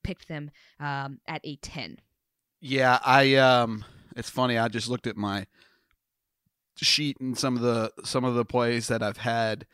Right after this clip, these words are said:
Speaker 2: on the board for, for a while now, you know, since we did, we, we did the numbers and the rankings.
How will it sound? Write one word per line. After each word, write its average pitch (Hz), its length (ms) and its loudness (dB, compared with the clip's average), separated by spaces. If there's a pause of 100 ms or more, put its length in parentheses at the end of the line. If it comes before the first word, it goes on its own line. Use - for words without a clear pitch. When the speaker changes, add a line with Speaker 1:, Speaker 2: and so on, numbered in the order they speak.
(380)
Speaker 2:
on 127 140 0
the 113 60 -4
board 120 300 0
for, 113 460 -2
for 113 180 -2
a 107 100 0
while 117 280 2
now, 110 220 0
you 104 120 -4
know, 104 140 -4
since 104 260 -8
we 104 60 -4
did, 107 420 -8
we, 110 240 -6 (100)
we 110 80 -8
did 104 200 -8
the 101 80 -10
numbers 107 380 -6
and 104 80 -10
the 101 40 -8
rankings. 107 560 -8